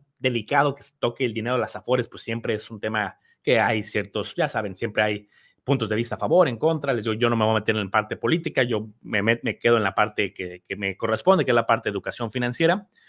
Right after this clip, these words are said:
Muy dividido, tal como tal, y se habla de que esto va a caminar rápido, ¿eh? Por lo que he estado escuchando en ciertas noticias. Habrá que verlo. Pero nada es oficial hasta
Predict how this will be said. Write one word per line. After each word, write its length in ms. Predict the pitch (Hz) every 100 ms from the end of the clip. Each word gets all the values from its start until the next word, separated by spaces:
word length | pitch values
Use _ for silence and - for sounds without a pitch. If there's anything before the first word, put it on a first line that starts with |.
| - - _ -
Muy 260 | 127 170 208
dividido, 500 | 185 156 220 302 -
tal 200 | 165 156
como 200 | 147 139
tal, 280 | 202 294 370 _ _ _ _ _ -
y 140 | - 143
se 140 | -
habla 180 | 117 202
de 140 | 220
que 160 | 214 123
esto 480 | 131 214 208 165 123
va 80 | 127
a 60 |
caminar 340 | 214 180 156 156
rápido, 340 | 160 170 120
¿eh? 60 | 127
Por 140 | 170
lo 140 | 117 107
que 220 | 110 107
he 40 |
estado 180 | 113 -
escuchando 380 | 143 120 131 139
en 60 | 131
ciertas 340 | 123 117 120
noticias. 440 | 120 131 127 - -
Habrá 200 | 117 143
que 120 | 139
verlo. 360 | 139 120 92 _ _ _ _ _ -
Pero 140 | 131
nada 260 | 165 226 269
es 100 | 254
oficial 640 | 175 - - 190 311 311 _ _ _ _ _ -
hasta 640 | 175 247 - 294 359